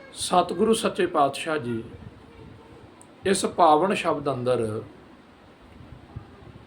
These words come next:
ਇਸ ਮਹੀਨੇ ਨੂੰ ਜਦੋਂ ਆਪਾਂ ਆਮ ਭਾਸ਼ਾ ਵਿੱਚ ਅੱਸੂ ਕਹਿੰਦੇ ਆ, ਪਰ ਮਹਾਰਾਜ ਨੇ ਬਾਣੀ ਵਿੱਚ ਸ਼ਬਦ ਵਰਤਿਆ, "ਅੱਸੁਣ ਪ੍ਰੇਮ ਅਮਾਹੜਾ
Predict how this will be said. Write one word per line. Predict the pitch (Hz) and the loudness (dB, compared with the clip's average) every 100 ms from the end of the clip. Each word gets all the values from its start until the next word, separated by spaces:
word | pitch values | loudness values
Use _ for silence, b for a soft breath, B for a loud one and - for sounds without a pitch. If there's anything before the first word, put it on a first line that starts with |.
| - - - | -20 -16 6
ਇਸ | 196 214 220 | 6 6 4
ਮਹੀਨੇ | 202 202 185 151 139 151 | 4 4 0 0 0 0
ਨੂੰ | 175 151 | 0 2
ਜਦੋਂ | 151 170 165 | 2 4 4
ਆਪਾਂ | 147 - 156 151 | 2 2 0 2
ਆਮ | 156 151 170 | 4 4 2
ਭਾਸ਼ਾ | 180 156 139 131 | 2 2 2 -4
ਵਿੱਚ | 127 139 - - | -4 -4 -6 -6
ਅੱਸੂ | - - 180 | -4 -2 -2
ਕਹਿੰਦੇ | 170 165 180 160 | 0 -2 -2 -6
ਆ, | 147 - - - - - | -8 -16 -20 -20 -12 0
ਪਰ | 165 | 0
ਮਹਾਰਾਜ | 160 156 170 175 | 4 4 4 4
ਨੇ | 170 165 | 0 0
ਬਾਣੀ | 131 127 135 156 | 2 2 2 -2
ਵਿੱਚ | 151 151 | -4 -4
ਸ਼ਬਦ | 147 147 135 139 | -8 -6 -4 -2
ਵਰਤਿਆ, | 135 135 156 147 - 160 | -2 -4 -4 -4 -2 -4
"ਅੱਸੁਣ | 160 - 196 196 | -2 -2 -2 -2
ਪ੍ਰੇਮ | - 139 143 139 - | -4 -4 -4 -6 -8
ਅਮਾਹੜਾ | 131 135 139 110 107 | 0 0 2 -4 -6